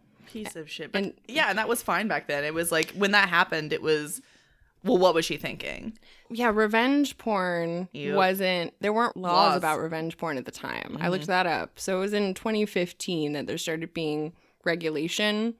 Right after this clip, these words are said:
Speaker 2: around revenge porn, and that's when Google, Twitter, Reddit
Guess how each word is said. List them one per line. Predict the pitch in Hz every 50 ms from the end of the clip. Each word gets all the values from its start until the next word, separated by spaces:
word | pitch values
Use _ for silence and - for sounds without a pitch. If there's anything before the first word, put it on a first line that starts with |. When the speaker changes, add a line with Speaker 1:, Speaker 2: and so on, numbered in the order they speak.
| _ _ -
Speaker 2:
around | 202 214 214 214 214 220
revenge | 226 220 220 226 220 220 226 - -
porn, | - - 233 226 226 226 220 226 226
and | 208 175 175
that's | 170 170 -
when | - 180 170 170 165 156
Google, | - - 165 160 156 - 156 156 156 160
Twitter, | - - - 165 156 160 156 151 151
Reddit | 160 151 151 156 147 147 147 -